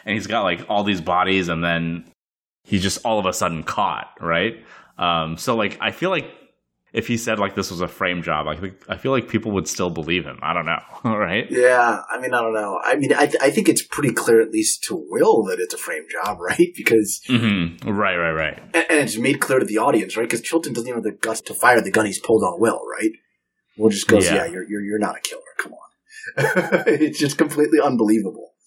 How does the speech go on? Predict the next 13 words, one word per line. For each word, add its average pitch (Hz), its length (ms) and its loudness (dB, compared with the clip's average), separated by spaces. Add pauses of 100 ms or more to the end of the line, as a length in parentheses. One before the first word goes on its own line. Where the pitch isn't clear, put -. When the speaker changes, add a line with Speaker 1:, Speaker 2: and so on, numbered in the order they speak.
(200)
Speaker 1:
Mm-hmm. 82 640 0 (440)
Speaker 2:
Um, 95 320 0
I 107 100 0
guess 120 140 6
to - 80 0
make 107 140 6
a 95 60 0
long 101 200 -2
story 90 320 -4
short, - 460 -2
Chilton - 340 -8
tries 90 280 0
to - 340 -4